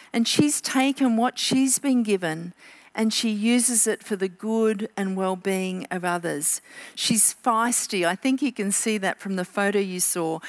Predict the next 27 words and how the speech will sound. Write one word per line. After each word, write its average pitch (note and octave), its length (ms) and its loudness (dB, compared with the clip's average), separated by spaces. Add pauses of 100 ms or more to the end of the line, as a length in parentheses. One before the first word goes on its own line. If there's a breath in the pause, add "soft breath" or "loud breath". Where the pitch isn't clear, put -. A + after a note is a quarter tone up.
(160 loud breath)
but A#3 140 2
in A3+ 160 2
a A3+ 80 4
really B3 560 2
great F#3 420 -2
way. E3+ 440 -4 (280 loud breath)
And A3 160 0
she's B3+ 280 6
powerfully C#4 800 -2
advocating F#3+ 840 -4
for F3+ 220 -4
others. D#3+ 440 -2
She - 220 -2
really B3+ 580 0
is A3 320 0
transforming F#3 920 -4
her F#3 180 -4
community. F3+ 800 -4 (560 loud breath)
And A3+ 120 2
I A3+ 80 4
love C4+ 380 2
seeing A#3+ 600 2
that G3 180 0
Suni D4 560 2
and C4+ 180 4
her A3+ 160 2
friends F#3 680 0